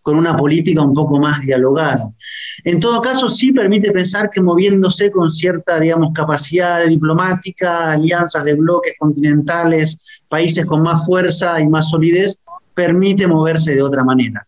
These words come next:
¿Cuánto tiempo va a durar eso? Bueno, se puede presuponer que mientras Estados Unidos esté en esta posición que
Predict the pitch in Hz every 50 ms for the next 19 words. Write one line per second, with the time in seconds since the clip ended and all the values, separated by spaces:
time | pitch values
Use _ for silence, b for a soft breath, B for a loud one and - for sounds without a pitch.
0 | _ _ - 233 277 285 269 - - 175 156 - 196 240 233 180 165 151 156 160
1 | 160 156 151 151 180 233 233 - 247 240 - - 196 214 185 - 185 - - -
2 | - - - - - - - - - - 160 160 196 240 247 233 233 196 165 175
3 | 175 165 185 190 196 175 - 156 147 151 147 143 147 143 139 143 185 196 196 170
4 | 151 180 190 202 190 165 - - - 135 - - 208 214 214 196 208 180 - -
5 | 156 - 160 156 214 208 196 - - 151 147 151 147